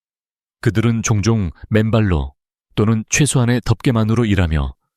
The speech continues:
하루를 버티기 위해 오로지 경험과 타이밍에 의존합니다. 임금은 적고 더위 때문에 일을 쉬는 것은 소수의 사람만이 누릴 수 있는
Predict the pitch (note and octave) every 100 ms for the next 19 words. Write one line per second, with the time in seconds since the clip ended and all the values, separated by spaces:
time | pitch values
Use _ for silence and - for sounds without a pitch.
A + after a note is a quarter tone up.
0 | _ _ - C#3 A#2 A#2+ C3 A2+ - G2
1 | F#2 D#2 C#2+ C2+ _ _ _ A2 G#2 G2
2 | A#2 - G2+ F#2+ F2+ D#2+ D#2 - - -
3 | A#2+ F#2 F2+ F#2+ A#2+ A2+ G#2 F2+ E2 E2
4 | C2 - _ _ _ _ _ _ _ _
5 | _ _ _ - A2+ G#2 A2 A#2+ A2+ G#2+
6 | - F#2+ C2+ C2 _ _ _ _ - A2+
7 | A#2+ - A2 A2 - A2+ A#2 A#2 - A2+
8 | F#2+ E2+ F2+ D2 C2+ _ _ _ - C3+
9 | - C3 B2 - A#2+ G#2+ G#2 A#2+ G2+ G#2
10 | A2 - F2 D#2+ F#2+